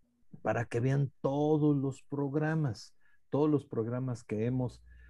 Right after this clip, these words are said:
este, transmitido, ¿sí? Y además podrán ver el programa, o si no pueden verlo porque estén haciendo alguna otra actividad,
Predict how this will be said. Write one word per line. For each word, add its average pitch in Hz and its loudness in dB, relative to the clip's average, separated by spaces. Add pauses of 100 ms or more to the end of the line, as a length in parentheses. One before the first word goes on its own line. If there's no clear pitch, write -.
(120)
este, 104 -2
transmitido, 131 0 (500)
¿sí? 135 0
Y 123 0
además 185 2 (400)
podrán 127 0
ver 139 4 (140)
el 190 2
programa, 147 -2 (300)
o 104 -6
si 123 -6
no 165 0
pueden 185 4
verlo 165 2
porque - -14
estén 151 -4
haciendo 139 0
alguna 131 -2
otra 135 -4
actividad, 147 2